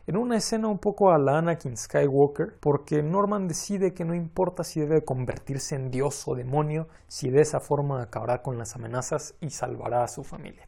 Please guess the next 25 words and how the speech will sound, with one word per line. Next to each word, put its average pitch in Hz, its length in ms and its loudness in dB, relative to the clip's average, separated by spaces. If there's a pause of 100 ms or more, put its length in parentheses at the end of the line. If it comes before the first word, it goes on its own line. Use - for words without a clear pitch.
(300)
Sin 170 200 2
embargo, 214 380 6
cuando 160 260 2
se 156 120 -4
encuentra 185 420 2
en 175 100 -2
medio 180 260 4
de 151 80 4
la 123 140 0
devastada 123 400 2
ciudad, 156 540 2
Norman 151 460 2
no 156 140 2
logra 156 340 4
matar 139 320 -4
a 147 40 -2
una 143 180 -2
niña 143 260 -2
demonio 135 400 -2
que - 60 -14
se - 160 -6
llama 123 200 -6
igual 117 260 -2
que 151 140 2
Emma. 147 200 2